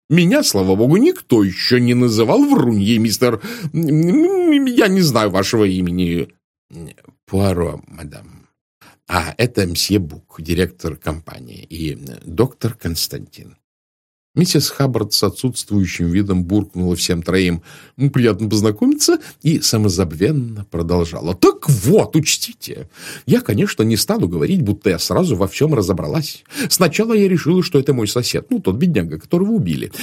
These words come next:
Я велела проводнику проверить, заперта ли дверь между купе, и, конечно же,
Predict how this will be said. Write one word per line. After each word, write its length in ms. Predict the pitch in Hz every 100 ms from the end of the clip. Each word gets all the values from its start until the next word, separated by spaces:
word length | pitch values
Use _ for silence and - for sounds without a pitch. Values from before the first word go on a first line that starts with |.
| 202
Я 220 | 139 247
велела 420 | 330 302 127 113
проводнику 640 | 147 196 208 190 143 - 135
проверить, 680 | - 196 127 - - 78 -
заперта 580 | 117 156 156 113 -
ли 100 | 131
дверь 280 | 156 87 170
между 380 | 170 92 95 127
купе, 320 | - - -
и, 140 | - 208
конечно 680 | - 110 82 55 - - -
же, 160 | -